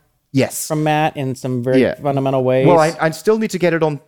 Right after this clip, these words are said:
Speaker 1: onto Matt's site. We haven't actually done the test yet.
Speaker 2: Oh, yeah. So, okay,
Speaker 1: Yeah.
Speaker 2: so fine. As soon as you get to the point where it's like, it's working,
Speaker 1: Yeah.
Speaker 2: I've learned a lot from the Matt interaction.
Speaker 1: Yeah.
Speaker 2: He's,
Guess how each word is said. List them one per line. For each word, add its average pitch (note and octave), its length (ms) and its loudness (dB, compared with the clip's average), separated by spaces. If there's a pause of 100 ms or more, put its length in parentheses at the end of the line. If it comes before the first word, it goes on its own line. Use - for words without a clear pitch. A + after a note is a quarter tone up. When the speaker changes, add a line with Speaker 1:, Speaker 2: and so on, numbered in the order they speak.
Speaker 1:
onto C#3 220 -4
Matt's C3 280 -2
site. G#2 340 -2
We G2 60 -6
haven't C3+ 240 -4
actually A2+ 360 -4
done G#2 280 0
the G2 60 -6
test - 340 -6
yet. - 260 -10
Speaker 2:
Oh, D#3+ 100 4
yeah. D#3 300 4
So, - 120 -2
okay, - 120 4
Speaker 1:
Yeah. D3 60 0
Speaker 2:
so E3 100 0
fine. E3+ 240 0
As C#3+ 100 -4
soon C4+ 180 -2
as B3+ 120 -2
you G#3 80 0
get F3+ 200 0
to F3 60 -8
the D3+ 60 -4
point E3 220 -2
where C#3+ 140 4
it's C#3 120 -4
like, C3 120 0
it's B2 180 -6
working, D3 540 0
Speaker 1:
Yeah. A2 180 0 (380)
Speaker 2:
I've C3+ 180 -2
learned C#3+ 480 0
a C3 80 0
lot B2+ 400 2
from C#3+ 80 -10
the C3 60 -6
Matt B2 440 -4 (260)
interaction. A#2+ 760 -2
Speaker 1:
Yeah. G#2 160 2 (120)
Speaker 2:
He's, C#3 460 -2